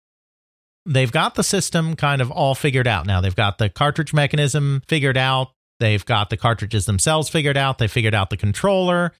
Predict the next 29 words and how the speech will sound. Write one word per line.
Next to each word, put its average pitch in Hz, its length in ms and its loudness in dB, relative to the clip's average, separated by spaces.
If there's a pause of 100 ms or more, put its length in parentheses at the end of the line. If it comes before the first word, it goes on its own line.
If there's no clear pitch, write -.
They've 113 140 2
got 113 200 0
the 117 160 0
F 110 140 -2
eight 117 160 -2
microprocessor. 147 1080 0 (400)
They 110 760 0
get 135 140 0
a 120 40 0
few 113 260 0
games 135 480 -2
together. 131 600 0
Uh, 110 140 2
they 107 160 0
have 98 140 -2
four 156 280 0
built-in 131 520 0
games, 131 460 -2
including 113 340 0
this 107 140 0
hockey 120 320 2
game, 110 320 2
a 98 40 0
table 107 280 0
tennis 107 320 0
game, 104 540 0 (360)
stuff - 300 -2
like 110 220 0
that. 110 340 0